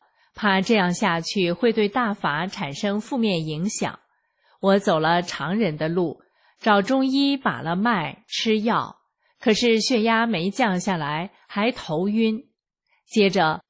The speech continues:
我去医院检查了心电图和血常规，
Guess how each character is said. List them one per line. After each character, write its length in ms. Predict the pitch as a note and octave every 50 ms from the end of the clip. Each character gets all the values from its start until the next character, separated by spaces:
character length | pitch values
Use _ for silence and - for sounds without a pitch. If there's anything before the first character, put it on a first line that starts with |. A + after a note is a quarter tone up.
| _ -
我 200 | F#3 F#3+ F#3+ F#3
去 180 | F#3 - - A3+
医 280 | G3 F#3 - A3+ A#3
院 300 | A#3 A#3+ G#3+ F#3+ F3 E3+
检 300 | E3+ - - F3+ D#3 D3+
查 220 | D#3+ - - D#3+ E3
了 260 | F3+ F#3 F3+ F3 F3+
心 180 | F3+ - A#3+ A#3
电 280 | A#3+ C4+ A#3+ G3 F3+
图 320 | - - - D#3+ D#3+ F#3 F#3+
和 260 | - - E3+ D#3+ F3
血 220 | F#3+ - A#3+ G3+
常 340 | D#3+ - - D3 C#3+ D#3 E3
规， 340 | - G3+ F#3+ F3+ F3+ F#3